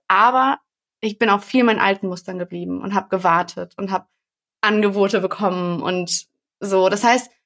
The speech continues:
ich bin schon noch nicht da, wo ich sein wollte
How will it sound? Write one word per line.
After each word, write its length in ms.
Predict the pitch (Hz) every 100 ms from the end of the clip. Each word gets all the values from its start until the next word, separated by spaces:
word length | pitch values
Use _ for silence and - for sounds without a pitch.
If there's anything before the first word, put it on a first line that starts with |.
| _
ich 180 | 214 -
bin 220 | 247 262
schon 460 | 262 240 220 214 -
noch 180 | 220 233
nicht 200 | 233 208
da, 420 | 202 208 208 190
wo 180 | 190 190
ich 360 | - 185 - _ _ -
sein 320 | 208 202 196
wollte 500 | 196 185 180 -